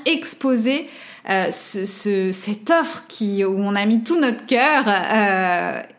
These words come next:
et, et qu'on pense souvent être, euh, voilà, la solution, euh, la super solution pour notre client. Eh bien, on va venir là, voilà, on va show up, on va venir, euh,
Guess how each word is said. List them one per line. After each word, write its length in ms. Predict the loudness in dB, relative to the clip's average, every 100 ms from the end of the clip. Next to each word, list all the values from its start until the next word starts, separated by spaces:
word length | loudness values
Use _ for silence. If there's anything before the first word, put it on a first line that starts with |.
| -14
et, 260 | -12 -2 -2
et 80 | -2
qu'on 140 | -4
pense 340 | 0 0 0
souvent 400 | -2 0 2 4
être, 300 | 2 0 -2
euh, 100 | -2
voilà, 480 | 0 2 4 4 2
la 220 | 2 2
solution, 760 | 2 2 2 0 -2 -2 0 0
euh, 140 | 0
la 120 | 0
super 440 | -2 -4 -2 -2 0
solution 480 | 0 0 0 -2 -2
pour 180 | -2
notre 180 | -2 -2
client. 400 | -2 0 2 0 -2 -12 -16 -12 -2
Eh 80 | 2
bien, 180 | 4
on 120 | 2 4
va 180 | 2
venir 300 | 4 4 4
là, 160 | 4 2
voilà, 260 | 2 2 2
on 40 |
va 160 | 2 2
show 220 | 2 4
up, 260 | 4 2 2
on 80 | 0
va 220 | 2 2
venir, 260 | 2 2
euh, 140 | 2